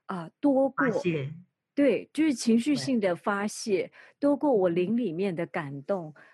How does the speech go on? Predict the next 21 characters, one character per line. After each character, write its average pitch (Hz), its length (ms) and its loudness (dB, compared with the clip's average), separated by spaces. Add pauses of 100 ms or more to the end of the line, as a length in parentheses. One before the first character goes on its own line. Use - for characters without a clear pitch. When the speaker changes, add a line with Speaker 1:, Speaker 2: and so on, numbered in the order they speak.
(160)
Speaker 1:
你， 180 340 0
Speaker 2:
是。 - 140 -2
Speaker 1:
你 190 80 4
自 277 160 0
己 190 120 2
对 185 180 2
这 180 140 -2
方 165 200 -4
面 170 120 -6
的 151 80 -6
看 156 220 -10
法 147 160 -12
是 151 120 -16
怎 - 120 -18
么 107 80 -14
样 101 260 -14
子？ - 240 -20
Speaker 2:
是。 139 280 -12 (1400)
我 143 580 -2
记 226 420 -2
得 143 580 -2